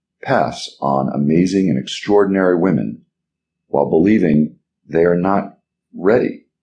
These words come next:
just to end up marrying an average plain Jane a few years later, who skillfully tricks them into it. The more you have to offer,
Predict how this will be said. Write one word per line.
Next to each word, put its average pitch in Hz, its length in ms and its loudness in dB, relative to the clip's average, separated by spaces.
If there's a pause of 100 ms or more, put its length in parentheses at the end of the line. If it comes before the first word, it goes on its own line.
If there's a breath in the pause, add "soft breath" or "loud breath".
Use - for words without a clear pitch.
(500)
just 90 260 -4
to - 140 -4
end 85 200 2
up 80 160 0
marrying 80 440 2
an 71 100 0
average 78 480 -2
plain 80 320 0
Jane 85 280 0
a 71 40 0
few 78 240 -2
years 78 340 0
later, 82 440 -2 (300)
who 78 120 -6
skillfully 76 680 -2
tricks - 380 -6
them 57 160 -6
into 58 260 -10
it. - 120 -12 (1600)
The 73 80 -2
more 107 280 4
you 117 120 2
have 104 240 0
to - 80 2
offer, 64 560 -2